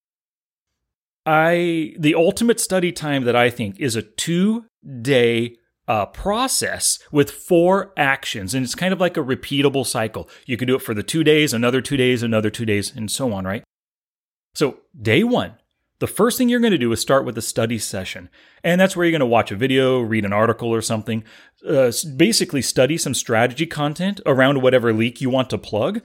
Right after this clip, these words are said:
and take notes on it, of course. Then in that same study session, you're gonna go into your database of hands, filter for that situation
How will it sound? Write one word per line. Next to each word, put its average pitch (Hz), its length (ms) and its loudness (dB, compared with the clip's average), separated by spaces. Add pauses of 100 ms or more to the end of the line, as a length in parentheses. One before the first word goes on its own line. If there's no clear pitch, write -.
(120)
and 160 220 -2
take 269 260 -2
notes 120 320 2
on 104 160 -2
it, 139 200 -8
of 120 180 -6
course. 104 400 -12 (400)
Then 226 360 4
in 160 120 0
that 143 160 0
same 165 300 0
study 170 300 -2
session, 107 420 -4
you're 139 140 0
gonna 143 140 2
go 151 140 2
into 151 160 -4
your 131 100 2
database 120 520 0
of 107 80 -4
hands, 117 380 -4 (400)
filter 262 540 0
for 127 200 0
that 123 160 0
situation 123 680 -2